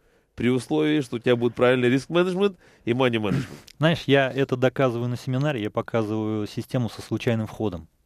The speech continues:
Speaker 2: И
Speaker 1: Просто.
Speaker 2: да. И там есть два варианта. В одной и той же точке, абсолютно случайной.
Speaker 1: Лонг-шорт.
Speaker 2: Я всегда вхожу в лонг, и в этой же точке по дру-, другой вариант. Я всегда вхожу в шорт. Да.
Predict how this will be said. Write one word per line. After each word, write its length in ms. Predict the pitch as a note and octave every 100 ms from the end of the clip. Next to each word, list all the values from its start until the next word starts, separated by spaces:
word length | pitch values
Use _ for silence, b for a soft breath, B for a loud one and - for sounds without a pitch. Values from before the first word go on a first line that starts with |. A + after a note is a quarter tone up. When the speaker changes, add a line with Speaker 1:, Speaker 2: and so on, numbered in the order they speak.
| _ b b b b
Speaker 2:
И 40 | C3+
Speaker 1:
Просто. 340 | C3+ - G2+ - B2+
Speaker 2:
да. 360 | A#2 A2+ F2+ _ _
И 360 | C#3+ C#3 C#3+ B2+ _ -
там 180 | E3 D3
есть 180 | C3
два 160 | A2+ B2+
варианта. 500 | C3 A#2+ G2 - E2 -
В 80 | G#2+
одной 240 | A#2 D#3+
и 20 | D3
той 120 | D3+
же 80 | C3
точке, 320 | - G#2+ -
абсолютно 360 | - B2+ A#2 G#2
случайной. 500 | - B2 - G#2 F2
Speaker 1:
Лонг-шорт. 300 | A#2 D#3+ D3+ A#2+
Speaker 2:
Я 80 | C#3
всегда 300 | C#3+ D3 C#3
вхожу 240 | C#3+ C3
в 20 | D#3
лонг, 260 | G#3+ -
и 60 | A#2+
в 40 |
этой 160 | F3 B2+
же 100 | C#3+
точке 320 | A#3+ - -
по 120 | -
дру-, 240 | C3+ D3+ C3+
другой 300 | D#3 D3+ A2+
вариант. 240 | G#2+ F2+
Я 60 | B2
всегда 240 | - D3
вхожу 240 | - C3+ C3
в 100 | -
шорт. 280 | G2+ - - b b b
Да. 220 | G2 F#2+